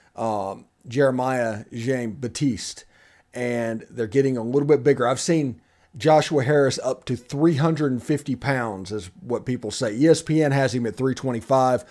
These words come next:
We're gonna put him at three twenty-five as well. But that's a road grader for the middle of the defense, a space eater, somebody that can take away both A gaps. That is the purpose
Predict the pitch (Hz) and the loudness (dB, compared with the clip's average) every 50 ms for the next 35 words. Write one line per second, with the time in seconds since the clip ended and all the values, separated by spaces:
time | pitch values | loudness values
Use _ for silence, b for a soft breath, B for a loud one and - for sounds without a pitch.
0 | B B B B B 135 139 131 135 131 120 - - 135 127 123 113 113 104 - | B B B B B 2 2 4 2 2 0 -2 -2 -2 -2 -2 -2 -4 -6 -6
1 | 120 120 117 113 - - 120 110 104 - 117 110 107 104 92 - - - 101 101 | -4 -4 -4 -4 -4 -6 -6 -6 -6 -4 -4 -2 -2 -2 -4 -8 -10 -12 -10 -10
2 | 95 90 - 117 - 117 127 120 107 92 - _ B B B B B B 131 120 | -10 -10 -12 -8 -4 -2 0 0 0 -2 -6 _ B B B B B B -20 -20
3 | B B 120 160 156 123 101 - - _ _ _ _ _ _ b b b b b | B B 8 8 8 8 8 4 -2 _ _ _ _ _ _ b b b b b
4 | b b b _ - - 131 127 - 139 139 135 143 156 165 170 156 131 120 135 | b b b _ -2 -2 -2 0 0 0 2 4 6 8 8 8 6 4 4 4
5 | 127 123 113 107 101 - 117 110 117 120 127 123 123 117 117 101 95 131 131 131 | 4 4 2 0 -4 -4 -6 -6 -4 -2 -2 0 0 -2 -2 -4 -2 -2 -2 -2
6 | - 113 95 - 107 98 - - - - - 147 147 147 143 139 - 143 120 117 | -4 -6 -8 -8 -8 -6 -6 -6 -6 -2 2 4 4 4 4 2 -2 -6 -8 -6
7 | 117 101 92 82 82 - - 131 135 131 143 139 135 143 135 131 127 - - 117 | -6 -8 -8 -8 -8 -6 -4 -2 2 4 4 4 4 2 0 0 -2 -4 -4 -8
8 | 110 - 147 135 135 143 135 135 139 127 113 98 95 - 131 135 139 131 - - | -4 -2 -2 -2 -2 -2 0 2 2 2 0 -2 -4 -2 0 2 2 0 -2 -8
9 | _ - 127 135 139 123 113 135 127 120 107 92 - - - - - 135 143 143 | _ -6 -2 -2 -2 -2 -2 -2 -2 -2 -4 -6 -8 -12 -12 -6 -2 0 2 2
10 | 143 156 160 156 139 117 117 123 139 135 135 - - - 143 147 135 139 - 143 | 4 2 2 0 -2 -4 -4 -4 -4 -4 -4 -6 -6 -2 -2 -2 -2 0 0 0
11 | 127 120 110 - - | 0 0 -2 -4 -8